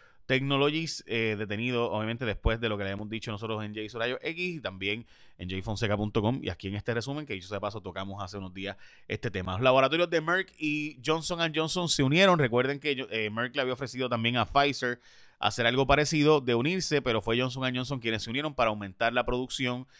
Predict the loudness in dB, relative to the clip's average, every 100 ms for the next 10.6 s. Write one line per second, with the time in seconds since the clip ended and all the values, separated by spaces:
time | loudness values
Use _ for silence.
0 | -20 -18 -6 -4 0 0 0 0 -2 -2
1 | -2 2 0 -2 -4 -2 0 -2 -4 -6
2 | -6 -4 -4 -6 -6 -4 -2 -2 4 4
3 | 6 4 4 -2 -6 -8 -10 -10 -8 -8
4 | -10 -4 0 2 0 -6 -20 -20 -20 _
5 | -6 -4 -4 -4 -4 -2 -2 -2 -4 0
6 | 0 2 0 4 2 2 -2 -2 0 2
7 | 0 -2 -20 -20 -14 -2 2 2 2 0
8 | 0 -2 -4 -4 -4 -2 -4 -4 -4 -6
9 | -4 -4 -4 -4 -6 -8 -8 -4 -4 -2
10 | 2 2 0 -4 -4